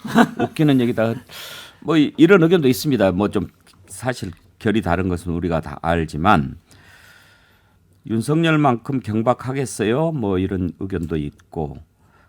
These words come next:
그냥 해본 소리 갖고 뭘 그렇게 물고 늘어집니까? 이재명 의원님 말하면 다 벌떼처럼 달려드니 참. 그래요. 그런데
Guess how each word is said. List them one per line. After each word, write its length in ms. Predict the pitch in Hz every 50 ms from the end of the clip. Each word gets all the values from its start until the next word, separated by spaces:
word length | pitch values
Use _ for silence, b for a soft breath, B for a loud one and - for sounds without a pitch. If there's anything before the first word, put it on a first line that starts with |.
| _ _
그냥 300 | - 143 156 180 185 160
해본 320 | 151 175 196 185 196 190
소리 200 | 185 185 185 170
갖고 240 | 151 151 147 - 123
뭘 240 | 101 107 123 151 160
그렇게 260 | 151 151 139 - 135
물고 320 | 120 110 127 127 120 135
늘어집니까? 920 | 117 101 107 113 120 110 - 101 107 101 90 87 - - 104 92 78 71 71 - _ _ _ _ _ _ _ _ - - _ _ _ _ _
이재명 500 | 104 117 139 - 160 151 151 143 135 127
의원님 420 | 120 117 113 113 113 110 107 104
말하면 640 | 101 98 98 98 101 101 101 101 101 98 92 85 - - - - _
다 260 | - - - 98 90 -
벌떼처럼 720 | - 117 131 127 - - 131 - - 107 104 92 87 82
달려드니 720 | - - 92 95 95 95 87 87 - 85 80 82 76 73 - _
참. 400 | - - - 85 71 67 71 82 _ _ b b b b b b b b b b b b b b b b b b b b b b b b b b _ _ _ _ b b b b b b
그래요. 360 | - - - 135 143 127 113 104
그런데 580 | 135 185 185 180 160 127 147 147 107 78 69